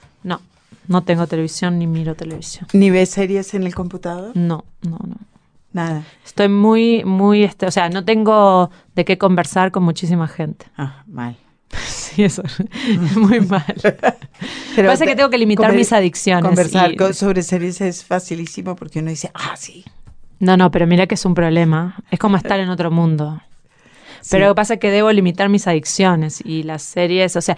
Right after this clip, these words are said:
Speaker 1: si tengo que elegir entre varias adicciones, bueno, la serie es la primera que puedo sacrificar.
Speaker 2: La que puede ser. ¿Y ve
Speaker 1: <laughs>
Speaker 2: cine?
Speaker 1: Cine sí.
Speaker 2: ¿Algo en particular o le gusta todo el cine?
Speaker 1: No, me gustan las películas, este,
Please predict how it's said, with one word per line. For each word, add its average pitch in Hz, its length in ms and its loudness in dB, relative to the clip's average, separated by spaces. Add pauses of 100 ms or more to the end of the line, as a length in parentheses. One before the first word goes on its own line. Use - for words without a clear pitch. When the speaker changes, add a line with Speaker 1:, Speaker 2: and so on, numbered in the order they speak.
(140)
Speaker 1:
si - 120 -10
tengo 240 140 0
que 240 80 0
elegir 220 260 -2
entre 202 200 0
varias 190 280 2
adicciones, 190 580 0
bueno, 175 280 0
la 160 120 0
serie 190 220 2
es 190 60 2
la 180 120 2
primera 165 280 0
que 165 100 0
puedo 165 120 2
sacrificar. 156 540 -4
Speaker 2:
La 175 60 -4
que 160 140 -8
puede 165 180 0
ser. 165 160 -6 (140)
¿Y 202 120 2
ve 202 160 6
Speaker 1:
<laughs> 226 60 4
Speaker 2:
cine? 214 480 0 (640)
Speaker 1:
Cine 196 260 -2
sí. 160 240 -10 (720)
Speaker 2:
¿Algo 190 320 0
en 208 80 -10
particular 196 640 -4
o 196 120 -8
le 165 120 -4
gusta 170 340 -6
todo 180 140 -4
el 180 80 -6
cine? 170 420 -10 (680)
Speaker 1:
No, 262 180 2
me 202 140 4
gustan 254 840 2
las 190 240 -2
películas, 208 840 2
este, 165 600 -6